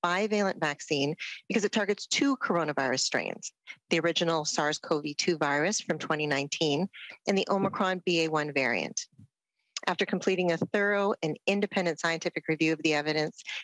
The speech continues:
Health Canada has determined that this bivalent Moderna Spikevax booster has met the requirements for the safety and the effectiveness, uh, by, from the regulations. This marks a milestone in Canada's response to this pandemic.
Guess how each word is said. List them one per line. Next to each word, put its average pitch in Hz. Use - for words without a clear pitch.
Health 190
Canada 170
has 156
determined 202
that 160
this 156
bivalent 151
Moderna 151
Spikevax -
booster 185
has 175
met 175
the 175
requirements 147
for 151
the 147
safety 147
and 147
the 143
effectiveness, -
uh, 156
by, 143
from 151
the 143
regulations. -
This 202
marks 196
a 185
milestone 165
in 151
Canada's 156
response -
to -
this 147
pandemic. -